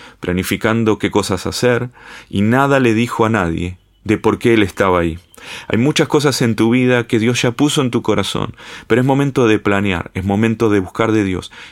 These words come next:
es momento de recibir esa habilidad, ese poder de parte del Padre, y no tanto de compartirlo con muchas personas, porque cuanto más lo compartimos,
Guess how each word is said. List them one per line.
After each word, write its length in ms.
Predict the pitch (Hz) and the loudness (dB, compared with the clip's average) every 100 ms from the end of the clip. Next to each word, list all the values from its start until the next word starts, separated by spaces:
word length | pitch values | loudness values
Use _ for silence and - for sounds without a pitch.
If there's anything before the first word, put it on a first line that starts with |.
| - | -12
es 80 | 90 | -4
momento 460 | 92 123 127 135 | 0 0 2 2
de 120 | 123 | 4
recibir 580 | 113 110 101 101 101 120 | 4 2 0 -2 0 0
esa 240 | 117 - 104 | 0 0 0
habilidad, 380 | 101 95 107 | 2 2 2
ese 220 | 95 - 104 | 0 0 -2
poder 440 | - 101 123 151 | 2 2 2 2
de 120 | 131 | 0
parte 380 | - 113 113 104 | 0 -2 0 0
del 160 | 92 87 | 0 0
Padre, 400 | 120 135 151 156 - - - _ - | 0 0 -2 -4 -12 -20 -20 _ -6
y 100 | 92 | -2
no 220 | 131 165 | 0 0
tanto 420 | - 180 170 - | 0 -2 -2 0
de 120 | 113 | 0
compartirlo 760 | - 107 98 92 92 123 127 123 | 0 -2 -2 -4 -2 -2 0 0
con 160 | 120 104 | 0 -2
muchas 320 | 110 - 104 | -2 -4 -4
personas, 500 | - 95 - 90 95 | -2 -2 -2 -2 0
porque 400 | 127 113 117 110 - - - _ _ _ | 0 0 0 -2 -4 -20 -20 _ _ _
cuanto 280 | - 120 120 | -2 0 0
más 200 | 120 160 | 2 2
lo 120 | 160 | 0
compartimos, 800 | 135 123 117 113 127 104 101 117 | 0 -2 0 -2 -2 -2 -2 -6